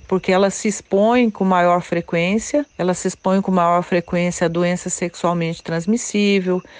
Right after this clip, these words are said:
eh, ela se expõe com maior frequência a riscos, né, de você fazer um uso,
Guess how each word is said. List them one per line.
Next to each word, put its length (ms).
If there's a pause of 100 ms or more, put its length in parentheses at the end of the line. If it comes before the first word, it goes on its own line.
(280)
eh, 480
ela 180
se 140
expõe 440
com 120
maior 380
frequência 880 (440)
a 140
riscos, 880 (520)
né, 320
de 120
você 340
fazer 640 (520)
um 220 (180)
uso, 340